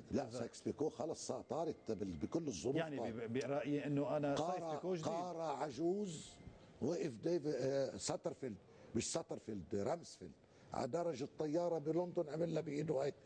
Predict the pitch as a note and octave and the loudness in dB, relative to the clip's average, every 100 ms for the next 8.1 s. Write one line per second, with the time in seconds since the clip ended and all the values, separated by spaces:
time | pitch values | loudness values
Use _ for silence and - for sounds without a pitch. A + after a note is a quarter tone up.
0 | - - - E3+ C#3 F3+ F3+ - D3+ G#2+ | -18 -6 2 2 2 0 2 2 0 2
1 | A2+ G#2 C#2+ - - - - - - - | 0 0 -2 -6 -20 -18 -16 -8 0 2
2 | - F2+ - - - - D#2+ - D#2+ - | 2 0 -2 -6 -6 -6 -6 -4 -6 -6
3 | - - - - - D3 E3 - D#3+ F3+ | -10 -12 -18 -16 -2 0 0 -2 0 2
4 | E3+ C3 D3 D3 F3 F#3+ G3+ F#3 - - | 2 0 -2 0 -2 0 -4 -6 -12 -2
5 | - E3+ F3+ F3+ - F3 F3+ F#3+ - D#3 | 0 0 -2 -6 0 4 4 2 0 -2
6 | E3 - G3 F#3 F3 - F#3 D3 D3 - | 0 0 2 2 2 2 0 0 0 0
7 | D3+ A2+ - - - - - - - - | 0 0 -4 -16 -18 -18 -20 -20 -16 -2